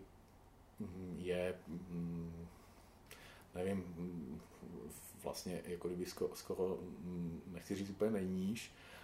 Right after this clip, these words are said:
ale který jako nedosahuje těch v uvozovkách kvalit, které jsou tady definovány nějakým systémem. A jako typický příklad je, mm, článek Zrození právě té mikrofluidiky. A článek na,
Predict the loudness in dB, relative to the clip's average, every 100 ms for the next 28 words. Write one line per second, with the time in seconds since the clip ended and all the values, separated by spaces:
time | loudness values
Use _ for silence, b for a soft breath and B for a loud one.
0 | B 0 2 6 6 8 6 6 6 8
1 | 8 8 8 8 8 8 6 4 2 -6
2 | -4 0 0 6 8 6 4 2 4 4
3 | 0 0 0 0 2 2 4 2 2 0
4 | 4 4 4 2 0 -2 -4 -4 -2 -4
5 | -4 -4 -4 -4 -8 -12 B B B B
6 | B B -6 2 4 4 4 4 6 6
7 | 6 0 0 2 0 2 4 6 8 10
8 | 10 12 10 6 -6 -18 -18 -8 -4 -2
9 | -2 -4 -4 2 6 6 6 4 4 10
10 | 10 10 8 6 8 8 8 6 4 2
11 | 4 2 2 -2 -6 -14 -18 -18 B B
12 | B B -14 -4 2 4 6 6 4 0
13 | -6 -16 -20 -20 -20 -20 -20 -20 -20 -20
14 | -18 -4 4 6 8 8 8 6